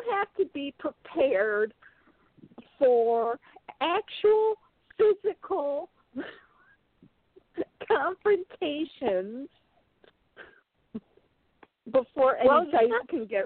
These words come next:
Speaker 1: rolled. <laughs>
Speaker 2: You, you guys certainly can't be accused of, you know, having a boring game.
Speaker 1: Uh, no, we de-, we definitely did not have a boring game, and I had a very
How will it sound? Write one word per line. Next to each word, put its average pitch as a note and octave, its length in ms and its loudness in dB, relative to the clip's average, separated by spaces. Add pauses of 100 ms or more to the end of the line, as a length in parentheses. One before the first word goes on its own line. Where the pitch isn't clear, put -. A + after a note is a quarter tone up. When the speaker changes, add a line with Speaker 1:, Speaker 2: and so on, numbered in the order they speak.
(120)
Speaker 1:
rolled. G#3 440 -2 (320)
<laughs> A#3+ 60 -10 (1200)
Speaker 2:
You, C#4+ 180 -8
you D#4+ 140 -8
guys G4+ 320 -6
certainly B4+ 340 -6
can't G4 420 -6
be F4 220 -2
accused D#4+ 500 -10
of, C4+ 220 -2 (1080)
you D#4 100 -4
know, C4 220 2
having D#4+ 220 0
a B3 60 2
boring B3 540 2
game. G3 400 -6 (200)
Speaker 1:
Uh, - 120 0
no, F#4+ 340 6
we C4+ 120 -4
de-, - 240 0
we D4+ 120 -6
definitely E4 460 -2
did E4 120 -4
not C4 220 -4
have D#4 120 -4
a G3+ 80 0
boring A3+ 440 0
game, A#3+ 260 0
and A#3 60 -2
I D4 100 -2
had B3+ 140 0
a - 20 -8
very A#3+ 240 2